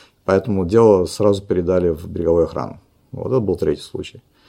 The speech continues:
Ну, там ещё несколько было таких небольших эпизодов, и связано с, тоже с русским языком. В основном по телефону часто приходилось переводить,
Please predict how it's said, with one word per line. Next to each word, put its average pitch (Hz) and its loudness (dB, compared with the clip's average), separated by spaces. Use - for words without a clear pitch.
Ну, 185 -2
там 185 4
ещё 165 2
несколько 135 2
было 104 2
таких 90 -6
небольших 101 0
эпизодов, 117 0
и 87 0
связано 90 2
с, - -14
тоже 90 0
с - -16
русским 98 -4
языком. 160 2
В 110 -2
основном 131 0
по - -16
телефону 156 2
часто 110 0
приходилось 101 -2
переводить, 87 0